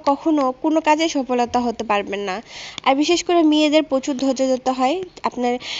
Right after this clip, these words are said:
আহ, পার্সোনাল লাইফ বলেন, সংসার জীবন বলেন, তারপর বাবার বাড়ি থেকে শুরু করে সবটা জায়গাতে মেয়েদের ধৈর্য ধরতে হয়।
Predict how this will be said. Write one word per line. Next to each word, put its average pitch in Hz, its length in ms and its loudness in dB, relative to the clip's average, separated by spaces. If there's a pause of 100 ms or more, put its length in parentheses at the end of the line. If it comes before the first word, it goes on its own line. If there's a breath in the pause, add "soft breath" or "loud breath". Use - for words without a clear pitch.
(180 loud breath)
আহ, 240 220 4
পার্সোনাল 277 440 2
লাইফ 262 300 6
বলেন, 240 460 4
সংসার 262 440 0
জীবন 254 340 0
বলেন, 226 400 4 (440 loud breath)
তারপর 247 240 2
বাবার 240 360 6
বাড়ি 254 260 4
থেকে 254 200 0
শুরু 247 240 -2
করে 262 140 0
সবটা - 520 -2
জায়গাতে 285 520 2
মেয়েদের 262 300 2
ধৈর্য 220 320 0
ধরতে 175 220 -4
হয়। 220 160 -2